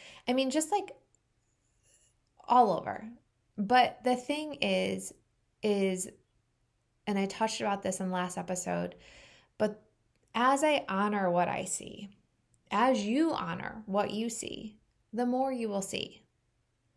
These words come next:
The more that you will feel into, um,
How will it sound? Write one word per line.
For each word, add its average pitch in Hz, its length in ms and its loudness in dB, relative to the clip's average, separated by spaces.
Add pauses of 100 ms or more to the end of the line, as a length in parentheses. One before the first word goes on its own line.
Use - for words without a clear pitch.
(600)
The 233 140 4
more 269 480 6
that 240 240 2
you 226 240 -2
will 220 200 0
feel 240 400 0
into, 202 840 -2 (1400)
um, 196 680 2